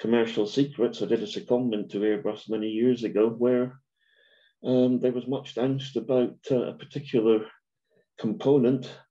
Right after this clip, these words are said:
and, uh, how the, the number of those components could be reduced, and they weighed each twenty-eight grams. So as, uh, as a well-known supermarket says,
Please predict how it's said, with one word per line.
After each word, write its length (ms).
and, 500
uh, 340
how 140
the, 260
the 120
number 340
of 100
those 180
components 600
could 260
be 300
reduced, 500
and 140
they 60
weighed 400
each 340
twenty-eight 540
grams. 560
So 400
as, 240
uh, 160
as 100
a 60
well-known 340
supermarket 800
says, 500